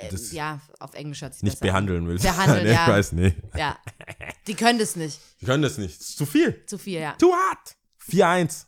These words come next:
Speaker 1: Vier eins gegen München. Kann man nicht gut drauf sein.
Speaker 2: Na,
Speaker 1: Ich
Speaker 2: klar,
Speaker 1: wette,
Speaker 2: ich
Speaker 1: den
Speaker 2: versteh das.
Speaker 1: Spielern der V F B, des V F Bs ist es ähnlich gegangen.
Speaker 2: Mhm.
Speaker 1: Sind in die Kabine gegangen. Ah, Achtung, ich hab einen Freund.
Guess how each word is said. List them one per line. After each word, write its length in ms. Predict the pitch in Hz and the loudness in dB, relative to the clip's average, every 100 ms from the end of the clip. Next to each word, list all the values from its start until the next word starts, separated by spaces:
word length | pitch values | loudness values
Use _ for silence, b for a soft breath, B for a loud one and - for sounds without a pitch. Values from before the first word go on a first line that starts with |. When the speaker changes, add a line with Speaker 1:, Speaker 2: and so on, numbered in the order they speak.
| _ | _
Speaker 1:
Vier 240 | - 185 | 0 2
eins 200 | 170 170 | 2 -2
gegen 200 | 165 156 | -4 -2
München. 320 | 165 165 113 | -2 -2 -4
Kann 160 | 107 165 | -2 -2
man 80 | 156 | 0
nicht 340 | 160 - - | -2 -6 -6
gut 240 | 104 92 90 | -2 -2 -2
drauf 180 | 82 | -2
sein. 220 | 175 175 185 | -2 -4 -4
Speaker 2:
Na, 60 | - b b | -12 b b
Speaker 1:
Ich 60 | |
Speaker 2:
klar, 140 | - 190 | 0 2
Speaker 1:
wette, 120 | 190 | 4
Speaker 2:
ich 60 | 165 | 4
Speaker 1:
den 80 | 143 | 2
Speaker 2:
versteh 140 | 160 | 0
das. 40 | |
Speaker 1:
Spielern 360 | 151 170 151 139 | 0 4 4 4
der 120 | 120 | 2
V 220 | 107 117 | 4 4
F 160 | 110 - | 4 2
B, 300 | 135 139 131 | 2 4 2
des 160 | 110 - | -2 0
V 140 | 110 | -2
F 100 | 104 | 0
Bs 240 | 123 120 | -2 0
ist 100 | 104 | -4
es 60 | - | -8
ähnlich 340 | - 117 107 | -6 -4 -4
gegangen. 300 | 95 82 69 - | -6 -6 -6 -10
Speaker 2:
Mhm. 360 | 175 170 175 170 | -10 -10 -10 -8
Speaker 1:
Sind 160 | - 113 | 0 2
in 60 | |
die 40 | 107 | 2
Kabine 300 | 120 127 143 | 0 0 0
gegangen. 220 | 135 123 B B | 0 -4 B B
Ah, 80 | - | -10
Achtung, 420 | - - 113 117 - _ _ _ _ | -10 -10 -14 -14 -20 _ _ _ _
ich 60 | 98 | -16
hab 80 | 98 | -14
einen 60 | |
Freund. 420 | 92 98 95 104 | -10 -8 -8 -8